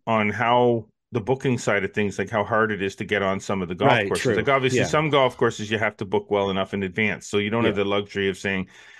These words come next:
Speaker 1: you know, "Let's just stick around here for a few days and play these golf courses 'cause they're awesome."
Speaker 2: Hmm.
Speaker 1: Um, you might not be able to get onto them.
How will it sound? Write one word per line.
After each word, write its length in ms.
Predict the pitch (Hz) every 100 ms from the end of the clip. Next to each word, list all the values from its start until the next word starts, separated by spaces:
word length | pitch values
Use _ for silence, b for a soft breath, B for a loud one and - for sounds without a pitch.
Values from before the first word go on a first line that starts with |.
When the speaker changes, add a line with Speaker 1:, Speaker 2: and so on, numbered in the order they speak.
| B B
Speaker 1:
you 80 | 110
know, 100 | 104
"Let's 200 | 110 -
just 160 | 107
stick 220 | - 107 107
around 240 | 104 90
here 200 | 101 110
for 160 | 110 98
a 60 |
few 200 | - 107
days 300 | 101 101 98
and 100 | 95
play 180 | - 101
these 240 | 92 107
golf 260 | 110 95 90
courses 360 | - 98 - -
'cause 200 | 104 90
they're 160 | 95
awesome." 460 | 113 120 - 87 101 B B B B
Speaker 2:
Hmm. 160 | 101
Speaker 1:
Um, 600 | 92 98 95 95 92 98 -
you 100 | 110
might 160 | 113
not 200 | 110 101
be 100 | 104
able 180 | 101 90
to 60 | 87
get 200 | 95 90
onto 340 | 95 120 104
them. 300 | 76 62 -